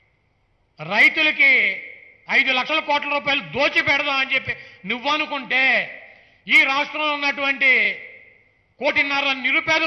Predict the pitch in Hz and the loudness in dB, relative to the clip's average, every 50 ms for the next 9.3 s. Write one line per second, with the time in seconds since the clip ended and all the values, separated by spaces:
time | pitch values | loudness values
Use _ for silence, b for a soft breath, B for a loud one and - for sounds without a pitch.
0 | 320 311 294 - 285 294 277 277 269 269 262 - 262 240 226 202 175 151 - - | -4 -6 -8 -8 -8 -4 -2 -2 -2 -2 0 2 2 4 4 2 0 -4 -8 -16
1 | - B B B B B B 143 160 240 262 277 302 302 302 302 285 285 285 294 | -20 B B B B B B -4 -2 0 0 0 -2 0 0 0 0 2 2 2
2 | 285 285 277 277 269 262 262 269 269 269 262 254 254 254 262 277 302 311 302 302 | 2 2 2 2 2 0 -2 -4 -4 -4 -2 -2 -2 -4 -2 -2 -2 -2 -2 -2
3 | 294 285 285 285 277 277 277 262 247 247 240 240 240 277 285 285 285 - 269 262 | -2 -2 -2 -4 -6 -4 -2 -2 -2 -2 -2 -2 -2 -2 -2 -4 -6 -4 -4 -2
4 | 262 262 226 254 254 226 226 220 226 220 196 - B B B B B - - - | -2 -2 -4 -6 -4 -4 -2 -2 -4 -4 -6 -8 B B B B B -16 -4 2
5 | 247 269 277 269 277 277 262 254 254 247 247 - - 214 220 240 247 262 254 254 | 2 2 4 2 -2 -2 0 0 0 0 0 -2 -2 -2 0 0 0 0 0 0
6 | 262 254 262 254 208 - - - 226 226 190 254 226 240 233 226 - 240 233 220 | -2 0 0 -2 -2 -4 -6 -8 -8 -8 -8 -8 -4 -4 -4 -2 -2 0 0 2
7 | 208 185 B B B B B B B 185 220 277 294 277 - - - 247 240 - | 0 0 B B B B B B B -2 0 0 0 -2 -6 -8 -12 -14 -12 -8
8 | - 311 330 349 - 320 294 294 302 277 285 285 285 285 277 269 262 262 254 254 | -2 -2 -2 0 0 0 -2 -2 -2 -2 -2 -2 -2 -6 -10 -8 -4 -2 -2 -2
9 | 254 247 - 247 247 | -2 -2 -2 0 0